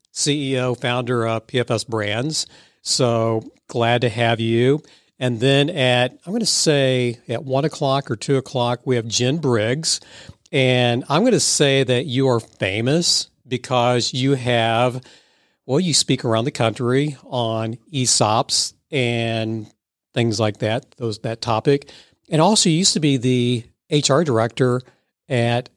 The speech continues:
New Belgium, correct? So you're famous. And then we have the chief financial officer, the very first chief financial officer for P F S Brands, Trevor.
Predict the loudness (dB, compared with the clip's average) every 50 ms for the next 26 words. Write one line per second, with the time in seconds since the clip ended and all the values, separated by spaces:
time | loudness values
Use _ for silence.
0 | _ _ -2 -2 0 2 2 2 2 0 0 -2 -4 -4 -8 -12 _ _ _ -4
1 | 0 2 2 2 0 -2 -8 -16 -20 _ _ _ _ _ _ _ -2 0 0 2
2 | 4 4 2 2 0 -2 -6 _ _ -8 -8 -8 -6 -6 -6 -4 -2 0 -2 -2
3 | -4 -10 _ _ _ _ _ _ _ _ _ _ _ -2 0 2 4 4 4 4
4 | 4 4 4 4 4 4 4 2 2 0 2 2 2 2 2 2 2 2 2 2
5 | 2 2 0 0 2 0 0 0 -2 -2 -2 -2 0 2 2 2 2 2 2 2
6 | 2 4 2 2 0 0 0 0 0 0 0 -2 -2 -2 -4 -4 -4 -4 -4 -4
7 | -4 -6 -6 -4 -2 -2 -2 -2 -4 -6 -6 -6 -6 -8 -8 -10 -14 _ _ _
8 | _ _ 0 2 2 2 2 0 0 -2 -2 -2 -4 -6 -6 -4 -4 -2 -2 -2
9 | -2 -4 -6 -8 -10 -6 _ -6 -2 2 2 4 4 4 4 2 2 2 0 -2